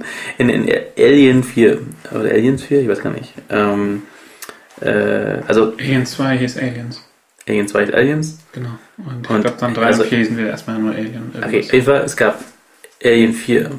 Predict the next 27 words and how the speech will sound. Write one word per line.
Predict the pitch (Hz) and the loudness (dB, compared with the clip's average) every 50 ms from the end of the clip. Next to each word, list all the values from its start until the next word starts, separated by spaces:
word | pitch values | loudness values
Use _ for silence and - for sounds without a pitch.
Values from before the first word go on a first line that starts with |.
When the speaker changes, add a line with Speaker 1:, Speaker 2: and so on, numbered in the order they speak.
| - - - | -12 -8 -4
Speaker 1:
und | 110 110 107 104 101 98 - | -2 -2 0 0 -2 0 2
da | 101 104 107 | 2 4 4
war | 110 104 - | 4 4 4
eben | 107 104 104 104 98 | 4 4 2 0 -2
die | 98 101 98 98 | -2 -4 -2 0
Hauptdarstellerin | 110 120 117 113 - - 101 101 107 104 | 0 2 0 0 -2 -2 -2 -2 -2 -2
aus | 95 - - | -4 -4 -2
allen | - 104 107 107 107 | 0 2 2 2 2
drei, | - 98 95 98 95 98 98 98 98 95 - - _ _ _ _ _ _ _ _ _ - | 2 2 2 4 4 4 2 0 -2 -4 -8 -18 _ _ _ _ _ _ _ _ _ -6
aus | - - | -2 0
allen | 113 113 113 | 0 0 2
vier | - 113 107 | 2 0 2
Filmen, | 113 135 139 127 131 156 160 156 | 4 6 6 6 4 2 0 -2
die | - - - | -2 -4 -4
Sigourney | - - 113 113 117 110 110 107 104 | -4 -4 0 2 2 2 4 2 4
Weaver, | 120 131 127 156 147 120 | 2 2 4 4 4 4
die | 104 | 2
stirbt | - - - - - - - - | 0 2 2 2 2 0 -6 -8
ja | - - | -6 -4
am | 151 143 | -2 0
Ende | 147 151 | 0 0
vom | - 139 139 139 135 | 0 0 0 -2 -2
dritten | 135 - - 113 - | -2 -2 -4 -2 0
Film. | 151 156 190 - - - - - - | 0 0 0 -2 -4 -10 -18 -20 -8
Speaker 2:
Spoiler | - - 170 170 175 175 170 175 175 175 170 - | 0 4 6 6 8 8 6 6 6 4 4 4
Alert! | - 143 139 135 131 123 123 117 113 - - - - | 4 6 6 6 6 6 6 4 4 2 -2 -4 -4
Speaker 1:
Äh, | 107 104 101 101 98 98 | -4 -4 -2 -4 -4 -6